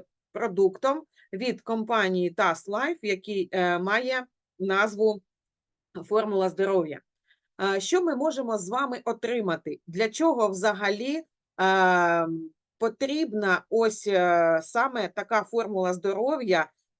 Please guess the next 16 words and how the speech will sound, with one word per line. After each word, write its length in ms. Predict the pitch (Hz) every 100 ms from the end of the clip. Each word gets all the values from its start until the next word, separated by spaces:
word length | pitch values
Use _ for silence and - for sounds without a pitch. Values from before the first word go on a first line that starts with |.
| 254
кожній 380 | 262 220 202
людині 680 | 180 180 175 240 277 240 190
і 120 | - 196
навіть, 540 | 202 220 226 226 -
е, 640 | 220 208 190 190 180 175
дитині? 640 | 170 220 - 226 185 170 160 _ -
Дякую, 420 | 180 247 262 240
Марина, 380 | 220 226 269 262
я 160 | 214 202
побачила, 680 | 214 226 233 - 214 202
що 300 | 190 - 208
ви 180 | 190 226
почали 440 | 202 214 208 220
платити 480 | 214 196 190 220 202
собі. 420 | 196 202 185 247
Е, 60 | 302